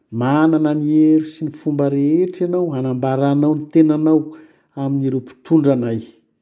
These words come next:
Ka atao izany, Tompo, mba hasitrana ny taninay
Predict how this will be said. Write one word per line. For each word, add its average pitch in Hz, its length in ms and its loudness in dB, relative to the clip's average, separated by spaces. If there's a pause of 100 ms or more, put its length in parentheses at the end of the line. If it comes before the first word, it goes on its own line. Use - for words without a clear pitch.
(600)
Ka 123 220 -4
atao 131 400 -2
izany, 123 340 -4
Tompo, 120 380 -4 (680)
mba 127 120 -8 (100)
hasitrana 127 640 -4
ny 117 160 -6
taninay 110 520 -8